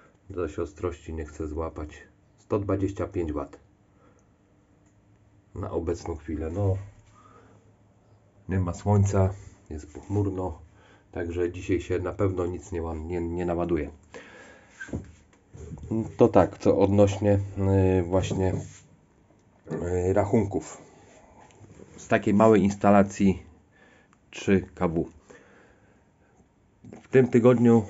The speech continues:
zrobię, e, test. E, bę-, będę ogrzewał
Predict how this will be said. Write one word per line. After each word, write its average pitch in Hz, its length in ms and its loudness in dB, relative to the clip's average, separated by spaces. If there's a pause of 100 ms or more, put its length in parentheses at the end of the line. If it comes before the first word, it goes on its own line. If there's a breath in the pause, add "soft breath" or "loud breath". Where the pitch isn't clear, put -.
zrobię, 104 680 4
e, 92 100 0 (960 loud breath)
test. - 600 -2
E, 87 60 -4 (1120)
bę-, 101 300 -2
będę 104 360 2
ogrzewał 98 720 2